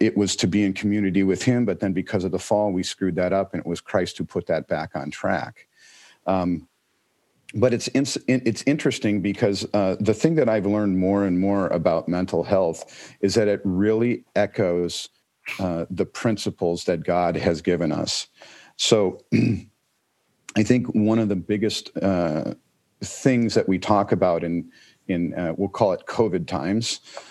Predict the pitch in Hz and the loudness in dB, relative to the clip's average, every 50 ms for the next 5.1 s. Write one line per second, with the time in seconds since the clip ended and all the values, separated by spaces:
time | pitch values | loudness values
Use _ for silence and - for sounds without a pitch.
0 | - _ - 87 87 82 82 82 82 82 - 95 90 90 - - - - - 85 | -20 _ -2 0 0 2 2 0 0 0 2 0 0 0 -2 -10 -8 -4 -2 0
1 | 80 73 76 64 - - - - 60 95 - - 92 92 95 90 87 - - 95 | 0 0 0 0 -2 -2 -2 -2 -2 -2 0 0 2 2 2 2 0 0 0 0
2 | 87 - - - 90 82 78 - 87 82 - - 104 92 90 92 85 82 78 80 | -2 0 0 2 2 2 2 0 -2 -2 0 0 0 0 2 2 0 2 2 0
3 | - - 87 78 78 - 120 - 73 64 - - - 82 76 76 73 71 - _ | 0 -2 -2 -2 -2 -4 -2 0 -2 -2 -2 -2 -6 -6 -4 -6 -8 -10 -8 _
4 | - 202 - - - - - - 107 101 98 90 87 78 80 90 101 - - - | -6 -6 -6 -4 -6 -6 -2 0 0 2 2 2 0 2 2 0 0 0 -2 -6
5 | - | -8